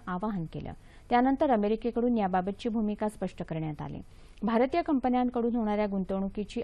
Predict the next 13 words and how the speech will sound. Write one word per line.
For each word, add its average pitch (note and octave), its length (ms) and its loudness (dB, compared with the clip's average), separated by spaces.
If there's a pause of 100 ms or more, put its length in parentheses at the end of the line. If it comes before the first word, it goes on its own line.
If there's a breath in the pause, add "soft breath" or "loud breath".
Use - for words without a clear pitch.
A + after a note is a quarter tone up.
अमेरिका F#3 460 -2
कदर F3 380 -2
करते G3 300 -2 (260 loud breath)
आणि A3+ 200 2
दोन्ही A#3 320 4
देशांदरम्यानचे A3 840 0
संबंध G3+ 440 -2
अधिक F3+ 360 -4
बळकट F3+ 380 -2
करण्याची A3+ 420 -2
अमेरिकेची F3 560 -4
इच्छा G#3+ 260 -8
आहे, A3+ 240 -2